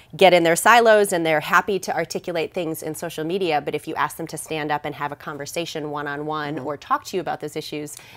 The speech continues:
Speaker 1: they don't feel comfortable doing that. So
Speaker 2: Mm-hmm.
Speaker 1: what I would say is, if you don't feel comfortable having the conversation in person,
Speaker 2: Mm-hmm.
Speaker 1: then we shouldn't be having the conversation in
Speaker 2: Okay.
Speaker 1: other avenues.
Speaker 2: Okay.
Speaker 1: So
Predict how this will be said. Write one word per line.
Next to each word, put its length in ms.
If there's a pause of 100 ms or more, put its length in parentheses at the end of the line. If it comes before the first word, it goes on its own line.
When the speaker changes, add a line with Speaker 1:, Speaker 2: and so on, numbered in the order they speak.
(220)
Speaker 1:
they 100
don't 140
feel 120
comfortable 340
doing 160
that. 240
So 240
Speaker 2:
Mm-hmm. 60 (240)
Speaker 1:
what 140
I 60
would 140
say 160
is, 80
if 120
you 80
don't 140
feel 140
comfortable 340
having 240
the 60
conversation 500
in 80
person, 400
Speaker 2:
Mm-hmm. 200 (520)
Speaker 1:
then 320
we 120
shouldn't 240
be 80
having 200
the 80
conversation 540 (180)
in 140
Speaker 2:
Okay. 100
Speaker 1:
other 220
avenues. 520
Speaker 2:
Okay. 180
Speaker 1:
So 240